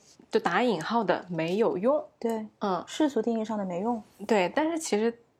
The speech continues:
Speaker 1: 你回想起来，它其实是给你力量，并且奠定你这个人是你这个人的东西。
Speaker 2: 嗯。
Speaker 1: 嗯，我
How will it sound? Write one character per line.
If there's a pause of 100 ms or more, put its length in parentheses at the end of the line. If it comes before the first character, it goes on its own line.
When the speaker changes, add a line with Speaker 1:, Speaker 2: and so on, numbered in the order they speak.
(100)
Speaker 1:
你
回
想
起
来，
它
其
实
是
给
你
力
量，
并
且 (340)
奠
定
你
这
个
人
是
你
这
个
人
的
东
西。
Speaker 2:
嗯。 (140)
Speaker 1:
嗯， (200)
我